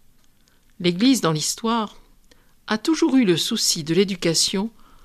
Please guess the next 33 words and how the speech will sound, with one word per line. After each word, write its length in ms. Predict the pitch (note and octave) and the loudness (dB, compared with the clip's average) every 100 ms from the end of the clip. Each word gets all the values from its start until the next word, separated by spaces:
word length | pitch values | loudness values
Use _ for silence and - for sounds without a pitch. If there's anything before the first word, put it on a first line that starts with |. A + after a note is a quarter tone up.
| _ - - | _ -20 -6
auprès 300 | A#3+ - A#3 | -6 0 0
du 100 | D#3+ | 0
plus 220 | - - G3+ | -4 -6 -4
grand 240 | E3 E3+ | -2 -2
nombre, 440 | D3 C#3 C#3 - - _ _ _ - | -2 -6 -8 -14 -20 _ _ _ -12
parce 180 | E3 - | -8 -4
qu'il 160 | F#3+ | -2
n'y 60 | E3+ | -2
a 60 | |
pas 200 | E3+ A#3 | 2 2
d'annonce 500 | F#3 F3 F3 F3+ - | 4 2 0 -4 -10
de 120 | - D#3 | -8 -6
l'Évangile 640 | D#3+ D#3+ D3+ F3 G3 G3+ - - - | -4 -4 -4 -4 -4 -6 -10 -10 -2
possible 640 | A3 - - D3+ D#3 E3+ - - - - - | 0 0 -2 -6 -8 -10 -16 -20 -20 -20 -8
sans 340 | - G#3 F3+ | -2 0 2
éducation. 640 | F#3 E3 C3 A2+ - - - - - - - - - - - - - - - - - _ - - | 0 -2 -6 -4 -4 -6 -16 -20 -20 -20 -20 -20 -20 -20 -20 -18 -18 -20 -20 -20 -20 _ -20 -6
Bien 120 | F#3+ | 0
sûr, 240 | F3 C4 A#3+ | 2 6 6
Monseigneur 340 | G3 G#3 F#3 | 4 2 0
Blacard 320 | F3 E3+ G#3+ | 0 0 2
évoque 380 | G3+ F3 G3 - | 2 4 2 2
aussi, 480 | D#3+ - F3 G#3 - - - - _ - - | -2 -2 -2 -4 -8 -16 -20 -20 _ -20 -4
dans 120 | F3 | 2
cette 160 | - - | 4 4
fraternité 520 | G#3 G#3+ G#3 G3+ B3+ | 2 4 4 4 0
qui 120 | A#3 G3 | 0 2
nous 120 | F#3 | 2
surprend, 600 | - A3+ - - F3+ C4+ - - - - - | 0 -4 -6 -2 -2 -2 -8 -20 -20 -20 -10
la 160 | E3+ E3+ | -2 0
rencontre 540 | F#3 F3+ G#3 G#3 D#3+ | 0 4 2 4 0
du 140 | D3+ D#3+ | -2 0
pape 220 | F3 - | -2 -2
François, 520 | - F#3 - D3 | 0 2 2 0